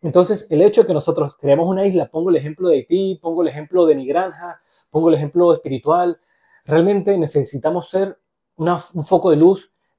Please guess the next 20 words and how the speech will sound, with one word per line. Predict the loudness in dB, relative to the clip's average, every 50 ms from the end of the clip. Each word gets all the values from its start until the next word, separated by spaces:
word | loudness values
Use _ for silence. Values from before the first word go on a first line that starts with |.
| _ _
que | 0 0
haga | 2 2 0 2
que | 2 2
el | 2 4
bienestar | 2 0 -2 -4 -4 -6 -4 -4 0
llegue | 0 0 2 2 2
a | 0 0 -4
todo | -2 _ 2 2 2
lo | 2 0
que | -4 -6
está | -6 -6
a | -8
nuestro | -8 -8 -8 -10
alrededor. | -8 -4 -2 -2 -2 -4 -8 _
No | -8 -8 -6
solamente | -4 -2 -2 -2 -2 -4 -4 -4 -6 -4
crear | -2 0 0 0 0
esta | -2 -2 -2 -2
isla, | -2 -2 -4 -10 -16
sino | _ -12 -10 -10 -10 -10